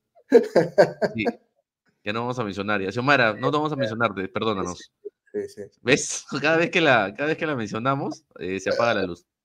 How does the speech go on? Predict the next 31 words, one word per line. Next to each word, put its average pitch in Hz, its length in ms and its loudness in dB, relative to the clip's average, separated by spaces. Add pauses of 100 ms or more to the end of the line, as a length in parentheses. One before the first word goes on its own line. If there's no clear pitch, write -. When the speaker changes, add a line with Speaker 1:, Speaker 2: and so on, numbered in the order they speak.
(520)
Speaker 2:
Mica 143 240 2
Suero 147 240 2
dice, 139 160 0
"Saludos, 165 380 0
Sioxana". 165 460 0
Espérate, 113 240 -4
hay 110 40 0
que 120 240 -4
esperar 113 320 -4
que 117 80 -6
venga. 117 340 -4 (120)
Sigamos 113 340 -4
hablando. 104 400 -2
Ahora 95 260 0
se 107 120 0
va 110 60 2
a - 20 0
conectar 107 260 -4
de 104 80 -2
nuevo. 110 100 -2
Es 113 60 -6
que 104 80 -6
la 95 40 0
están 131 180 0
llamando 120 580 0 (340)
y 92 100 -14
se 90 120 -4
le 87 100 -4
corta 107 540 2
la 85 140 -4
transmisión. 87 420 -6